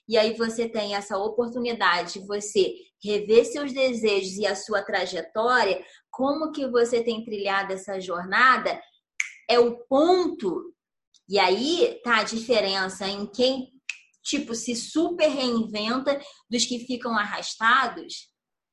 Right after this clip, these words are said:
né, vivendo uma vida de sobrevivência, uma vida arrastada.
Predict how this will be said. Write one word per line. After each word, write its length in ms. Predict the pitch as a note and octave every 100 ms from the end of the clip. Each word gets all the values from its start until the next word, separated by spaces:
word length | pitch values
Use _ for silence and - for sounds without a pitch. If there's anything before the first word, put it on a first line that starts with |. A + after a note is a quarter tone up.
| _
né, 220 | G3+ G3+
vivendo 400 | G3 F#3+ G#3 A3
uma 200 | G#3+ G3+
vida 360 | G3 A3 G#3 G3+
de 120 | G3
sobrevivência, 1120 | - A#3 A3 G#3 G#3 G3 F3 F#3+ A3 A#3+ A3+
uma 160 | G3 F#3
vida 240 | G3+ F#3+
arrastada. 800 | G3 F#3+ F3 - A#3 C4+ A#3+ F3+